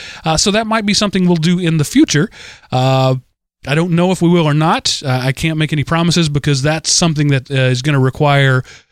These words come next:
uh, you know, it's something you gotta use well. Uh, we like, when we d-, cover a topic, we like to do more than just read bullet points off a website. We like to be able to bring our own commentary. So, uh,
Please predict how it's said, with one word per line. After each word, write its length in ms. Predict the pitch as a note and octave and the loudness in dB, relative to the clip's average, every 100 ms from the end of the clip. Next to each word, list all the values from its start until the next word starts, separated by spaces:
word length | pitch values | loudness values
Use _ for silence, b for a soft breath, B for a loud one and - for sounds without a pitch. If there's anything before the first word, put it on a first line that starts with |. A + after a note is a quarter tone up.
| _ B2 | _ -2
uh, 160 | B2 | 0
you 80 | C#3 | 0
know, 80 | D3 | -2
it's 80 | - | -2
something 220 | A3 G3 | 0 -2
you 40 | E3 | -2
gotta 200 | D#3+ C3 | -4 -2
use 380 | E3+ G3 C3+ | 0 2 2
well. 340 | D3 E3 F2 D#2 _ _ - | 2 0 -4 -12 _ _ -4
Uh, 260 | B2 B2 C3 | -2 0 2
we 180 | F3 F#3 | 0 2
like, 180 | F3 | -2
when 180 | D3+ D#3+ | 0 0
we 180 | F#3 F#3+ | 2 0
d-, 260 | D3 E3+ D3+ - - D#3 | -2 -8 -16 -16 -14 -6
cover 260 | G3 E3+ | -4 -2
a 60 | D#3 | -2
topic, 400 | - F3+ E3 D#3 | 0 -2 -2 0
we 100 | D#3+ | 2
like 160 | E3 D#3 | 0 -2
to 100 | C#3+ | -4
do 140 | D#3 | -2
more 240 | D3+ D3+ | 2 2
than 180 | C#3 C3 | 2 0
just 320 | B2 C#3 - B B B - | 0 -2 -2 B B B -2
read 280 | D#3 C#3+ | -2 0
bullet 240 | C#3+ D#3 B2 | 0 0 0
points 240 | D3 C3+ | 0 0
off 120 | B2+ | -2
a 40 | A2+ | 0
website. 420 | F3+ G3+ B2 G2 | -2 0 -2 -2
We 160 | A#2 C#3 | 0 0
like 140 | C3+ | 0
to 40 | |
be 100 | C3+ | 0
able 120 | B2+ A#2+ | 0 -2
to 60 | |
bring 340 | A2+ C3 B2+ B2 B B B | 0 0 0 -4 B B B
our 160 | C3+ C3 | 0 2
own 120 | B2+ | 0
commentary. 580 | D3+ C#3+ A#2 G#2+ F2 F#2 B B - | -2 -2 0 -2 -4 -8 B B -8
So, 420 | - D3+ C3+ C3 | -2 0 2 2
uh, 360 | B2+ B2+ B2 | 2 2 2